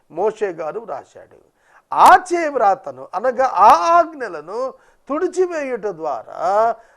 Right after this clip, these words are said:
ఇక ధర్మశాస్త్రము పాపమును గూర్చి విశ్వాసి విషయంలో ఆరోపణ చేయకుండా ఉండేటట్లుగా దేవుడు శ్రద్ధ తీసుకున్నాడు.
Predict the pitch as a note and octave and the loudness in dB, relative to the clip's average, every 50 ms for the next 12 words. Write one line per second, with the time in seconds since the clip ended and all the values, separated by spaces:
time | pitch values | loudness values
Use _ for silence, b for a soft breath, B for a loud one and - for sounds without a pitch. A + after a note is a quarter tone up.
0 | b b b G3+ A3+ - - B3+ A#3 D#3 C3 F3 F#3 G#3 A3 B3 C#4+ D4+ C#4+ - | b b b -6 -6 -4 -2 -4 -4 -2 0 0 0 0 -2 -4 -4 -4 -4 -6
1 | E4 D4+ D#4 E4 F4+ - - - - F#4+ F#4+ F#4+ F#4+ F#4+ F#4 - - F#3 F3 G3 | -6 -4 -4 -4 -4 -4 -6 -10 -6 -4 -4 -4 -4 -4 -6 -4 -2 0 2 2
2 | - - C4+ C4+ D4 D4 D4+ D#4 D4+ C#4 E4+ F#4 G4 F#4 - - F#4+ G4+ F4+ - | 2 2 0 -2 -2 -4 -6 -6 -8 -6 -6 -6 -6 -8 -8 -6 -6 -6 -6 -8
3 | b b b b b b C#3+ F3+ F3+ - - G#3 A3+ B3 D4 D#4 D4+ E4 E4 D#4+ | b b b b b b -10 -10 -10 -10 -6 -2 2 2 4 2 2 -2 -8 -10
4 | D4+ A3+ C#4+ D4+ D#4+ E4+ F4+ F#4 F#4+ G#4+ A4 A4 F#4 A3+ D#3 - b b b b | -10 -10 -10 -8 -8 -6 -6 -4 -4 -4 -2 -2 -4 -4 -6 -10 b b b b
5 | b b - - - D#3+ G#3 B3 D4 F#4 F#4+ F#4+ G4+ G4 G4 F4+ - - E4 D#4+ | b b -12 -4 0 2 4 6 6 4 4 4 2 0 0 0 -2 -2 -4 -2
6 | D#4 D#4 B3+ A#3 D4+ D#4 D4+ D4 C#4+ C4+ B3+ B3 A#3+ A#3 G#3+ G3 G#3 - - G3+ | -2 -4 -4 -6 -6 -2 0 0 0 0 -2 -2 -4 -4 -4 -4 -8 -12 -12 -12
7 | G3 F3+ G3 F#3+ F3 E3+ E3 D#3 - b b b b b b b B2 D3 E3+ F3+ | -12 -8 -6 -4 -2 -2 -4 -6 -10 b b b b b b b -8 -6 -6 -6
8 | F3 E3+ E3+ - - D3+ C#3+ C3+ - - C#3+ C#3+ - B2+ A#2+ - _ _ _ F#2 | -6 -8 -10 -12 -12 -12 -14 -14 -12 -14 -16 -16 -16 -16 -20 -20 _ _ _ -20
9 | F2+ F#2 _ E2+ E2+ _ - _ _ | -20 _ _ -20 _ _ -20 _ _